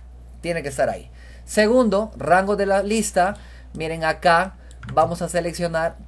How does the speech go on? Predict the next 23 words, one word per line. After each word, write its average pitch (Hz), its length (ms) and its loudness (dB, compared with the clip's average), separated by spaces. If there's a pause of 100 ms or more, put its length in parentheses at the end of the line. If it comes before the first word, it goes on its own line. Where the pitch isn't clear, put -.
(120)
toda 160 460 0 (240)
nuestra 123 400 -4
base 131 260 0
de 139 60 -2
datos, 131 400 0
toda 175 240 4
nuestra 127 400 -6
tabla. 104 340 -4
Lo 120 100 -6
seleccionamos, 151 800 0
miren, 123 260 -6
lo 113 60 -6
seleccionamos, 135 800 -4 (440)
toda 156 220 6
nuestra 151 360 0
tabla. 160 420 4 (320)
En 180 220 -2
caso 196 680 0 (400)
que 123 140 -4
la 123 80 2
base 143 260 0
de 135 80 -4
datos 131 540 -4